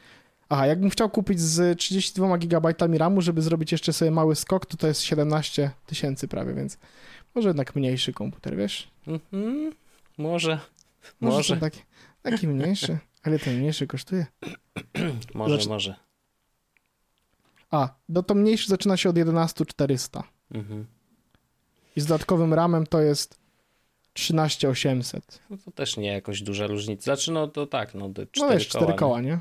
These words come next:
Speaker 2: No, niecałe.
Speaker 1: Ale to jest, no, w sensie ja wiem, że jak kupowałem MacBooka Air, to mówiłem, że to jest komputer na lata, ale jakby nie przewidywałem tego, że moja praca będzie, w sensie, że będę na nim pracował tak, że będzie to,
Speaker 2: Mhm.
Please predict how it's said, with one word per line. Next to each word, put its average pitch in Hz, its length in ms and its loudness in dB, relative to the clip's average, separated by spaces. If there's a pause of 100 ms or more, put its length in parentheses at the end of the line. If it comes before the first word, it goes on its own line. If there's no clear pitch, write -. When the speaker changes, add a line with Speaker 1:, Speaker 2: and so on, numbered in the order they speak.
(120)
Speaker 2:
No, 107 140 -10 (440)
niecałe. 190 420 -10
Speaker 1:
Ale 240 220 4
to 240 120 2
jest, 220 300 -2 (100)
no, 151 320 2 (260)
w 160 260 -4
sensie 185 280 2
ja 185 120 4
wiem, 196 160 4
że 180 100 2
jak 175 140 0
kupowałem 165 420 2
MacBooka 147 440 0
Air, 143 100 2
to 151 120 -2
mówiłem, 143 240 2
że 139 60 -8
to - 80 -2
jest 135 120 -2
komputer 143 380 -2
na 139 100 2
lata, 143 320 2
ale 151 180 4
jakby 156 260 2
nie 156 140 2
przewidywałem 151 640 0
tego, 147 280 2
że 143 100 0
moja 143 180 2
praca 151 380 0
będzie, 147 440 0 (1160)
w - 40 -4
sensie, 170 140 2
że 180 100 4
będę 202 220 4
na 185 80 4
nim 180 120 2
pracował 160 540 2 (180)
tak, 170 240 2
że 151 160 2
będzie 151 280 2
to, 147 220 4
Speaker 2:
Mhm. 139 160 4